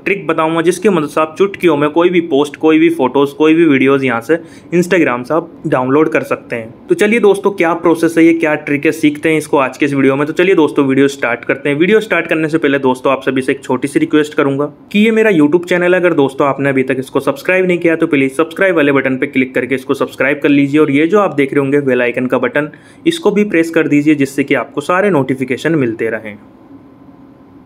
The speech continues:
तो दोस्तों, सबसे पहले आपने अपना Instagram open करना है। जैसे ही आप अपना Instagram open करेंगे, आपको इस प्रकार का home page दिखाई देगा। यहाँ पे आपको कोई भी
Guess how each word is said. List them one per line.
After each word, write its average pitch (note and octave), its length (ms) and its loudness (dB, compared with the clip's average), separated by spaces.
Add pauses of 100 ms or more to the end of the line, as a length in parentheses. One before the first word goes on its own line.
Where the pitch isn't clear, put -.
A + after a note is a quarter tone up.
तो E3+ 60 2
दोस्तों, G3 300 2
सबसे A3 300 -2
पहले F#3+ 240 2
आपने C#3 340 -4
अपना C#3 320 -4
Instagram C3+ 720 -2
open C3+ 300 -2
करना C3+ 220 -2
है। C3+ 140 -6
जैसे F3 240 0
ही A#3 80 2
आप G3+ 120 2
अपना F3+ 220 0
Instagram C3+ 600 -2
open D3 240 -2
करेंगे, C3+ 280 0
आपको B2 280 -2
इस - 100 -2
प्रकार A#2+ 340 -2
का A#2+ 140 -2
home A#2+ 240 -4
page C#3+ 180 2
दिखाई C3 320 -2
देगा। C3 200 -2
यहाँ C#3 240 0
पे G#3+ 140 0
आपको C3+ 440 0
कोई F#3 220 2
भी F#3 120 0